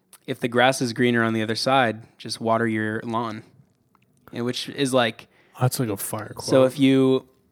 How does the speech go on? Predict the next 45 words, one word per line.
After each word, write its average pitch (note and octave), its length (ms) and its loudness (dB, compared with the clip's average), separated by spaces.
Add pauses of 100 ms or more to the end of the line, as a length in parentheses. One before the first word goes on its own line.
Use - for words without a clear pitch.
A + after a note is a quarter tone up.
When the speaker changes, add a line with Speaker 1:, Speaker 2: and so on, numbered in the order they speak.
(120)
Speaker 1:
if C3+ 180 -4
you're C#3 140 4
wanting B2 440 0 (120)
what A#2+ 200 -4
the A#2+ 60 -2
other A#2 140 -2
person A#2+ 240 -4
has, A#2 220 -4
just, C3 180 -4
like, - 320 -6 (560)
what C3+ 260 4
is C#3+ 120 4
better B2+ 260 4
about A#2 340 2
what A#2+ 180 -4
they A2 120 -2
have, A2 480 -2 (420)
and B2 140 -4
can - 160 -6
you, B2 180 0
like, G#2+ 360 -4 (840)
just, - 240 -12
like, G#2 280 -8
improve A#2 380 -8
your A#2+ 160 0
life G#2+ 300 -6
in, A2 180 -12
in A#2 120 -12
some G#2+ 180 -12
way, - 120 -16
you B2 120 -4
know? A#2+ 180 -4 (680)
So C#3 140 -2
that D#3 40 8
was E3 100 4
good. C3+ 280 0 (580)
So A2+ 380 -2 (220)
I C3+ 80 -2
don't C3 80 0
know A#2 120 0
if A#2+ 140 -6
you're, A#2 260 4
uh, A2 220 0 (1600)
if B2 180 -12
you're A2+ 240 0